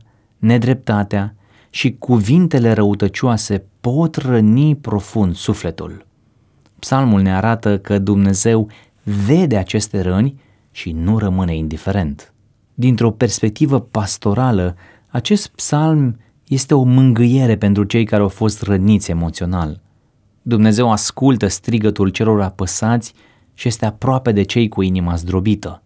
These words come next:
Chiar dacă oamenii abandonează sau dezamăgesc, Dumnezeu rămâne credincios.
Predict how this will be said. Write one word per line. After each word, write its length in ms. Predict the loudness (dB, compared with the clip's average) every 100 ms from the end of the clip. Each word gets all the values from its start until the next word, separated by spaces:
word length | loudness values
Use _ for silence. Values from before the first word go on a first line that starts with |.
| _ _ _ _ _ -10
Chiar 160 | -6
dacă 240 | -2 0 2
oamenii 540 | 4 4 4 4 4
abandonează 840 | 2 0 2 2 2 2 2 0 0
sau 220 | -2 -2
dezamăgesc, 760 | 0 0 2 2 2 -2 -4 -14 -20 _ _
Dumnezeu 580 | 0 2 2 2 2 2
rămâne 500 | 2 2 4 4 2
credincios. 800 | -2 -6 -6 -4 -6 -6 -10